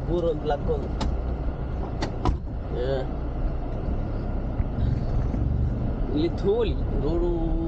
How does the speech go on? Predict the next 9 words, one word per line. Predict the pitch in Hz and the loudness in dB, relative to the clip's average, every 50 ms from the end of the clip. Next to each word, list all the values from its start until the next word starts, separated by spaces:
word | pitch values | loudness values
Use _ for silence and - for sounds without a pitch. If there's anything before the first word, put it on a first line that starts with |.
| - - | 0 0
ಕರೆಕ್ಟ್ | 156 156 156 - 175 | 0 0 0 0 0
ತೋಜುಂಡು | - - 151 160 185 196 - 208 202 202 196 196 196 | 0 2 2 2 2 2 2 0 0 2 2 2 2
ಇಜ್ಜಂದು | 185 180 - - 180 359 370 | 2 2 2 2 2 2 2
ಗೊತ್ತುಜಿ. | 349 381 392 - - 349 - - - - - - - - - - - - - - - - - - 170 185 | 2 0 0 0 0 0 2 2 2 2 2 0 0 2 2 2 2 2 0 0 -2 -2 0 0 2 2
ಈ | |
ಮಮ್ಮಗು | 185 190 185 185 190 185 185 208 190 180 | 2 2 2 2 0 0 2 2 2 2
ದಾದ | 160 175 180 180 185 | 2 0 0 0 0
ಬಿಸಿನೆಸ್ | 175 - - 185 185 185 180 - - | 0 0 0 0 0 0 0 0 0
ಪಂಡ | 175 - 185 | 0 0 2